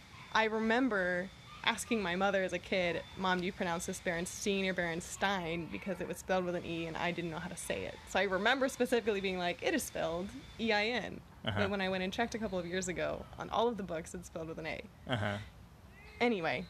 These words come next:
Speaker 1: this is a long-winded explanation of, I believe that it's just the Mandela effect, right? The idea that, uh, that there are many, perhaps infinite parallel universes existing at once.
Speaker 2: Mm-hmm.
Speaker 1: And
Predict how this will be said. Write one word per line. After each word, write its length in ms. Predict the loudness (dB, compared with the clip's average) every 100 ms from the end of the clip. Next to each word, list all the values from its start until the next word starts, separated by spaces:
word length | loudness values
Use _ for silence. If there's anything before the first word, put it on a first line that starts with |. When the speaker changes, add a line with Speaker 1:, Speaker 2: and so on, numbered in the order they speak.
| -4
Speaker 1:
this 160 | -4 0
is 100 | 0
a 40 |
long-winded 560 | 2 0 0 -2 -2 -4 -8 -18 -18 -2
explanation 580 | -2 0 -2 -2 -2 -2
of, 140 | -4 -6 -12 -2
I 80 | 0
believe 380 | 2 2 2 2
that 200 | 2 2
it's 200 | 0 -4
just 160 | -8 -4
the 60 | 0
Mandela 420 | 0 2 2 2
effect, 340 | -2 -4 -2
right? 240 | 0 0 0 -4
The 180 | 0 2
idea 520 | 2 0 0 2 4
that, 260 | 4 2 -2 -12 -20 -20 -20 -20 -18 -18 -18 -16 -2
uh, 460 | 2 4 4 2 -2 -6 -14 -4
that 200 | 0 2
there 200 | 2 2 4
are 380 | 4 4 2 0 -4 -4
many, 520 | -2 0 0 0 -2 -2
perhaps 420 | -2 0 0 -4 -12 -16 -2
infinite 440 | 0 2 2 2 0
parallel 420 | 2 4 4 2
universes 580 | 0 -2 0 0 0 -4
existing 440 | -4 -4 -4 -2 -2
at 120 | 0
once. 440 | 0 0 -2 -6 -8 -4
Speaker 2:
Mm-hmm. 240 | 0 0 -2 -6 -10 -2
Speaker 1:
And 580 | 0 2 2 2 0